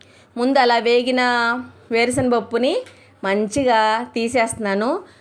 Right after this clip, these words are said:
బాగా వేగాలండి, పచ్చిగాను ఉండకూడదు, అలాగని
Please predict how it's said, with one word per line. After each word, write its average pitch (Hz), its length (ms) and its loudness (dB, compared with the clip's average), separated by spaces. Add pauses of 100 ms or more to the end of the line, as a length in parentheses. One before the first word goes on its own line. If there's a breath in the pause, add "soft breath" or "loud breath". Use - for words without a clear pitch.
(480 soft breath)
బాగా 247 340 4
వేగాలండి, 240 640 2 (140)
పచ్చిగాను 247 600 2
ఉండకూడదు, 262 500 2 (300)
అలాగని 254 500 2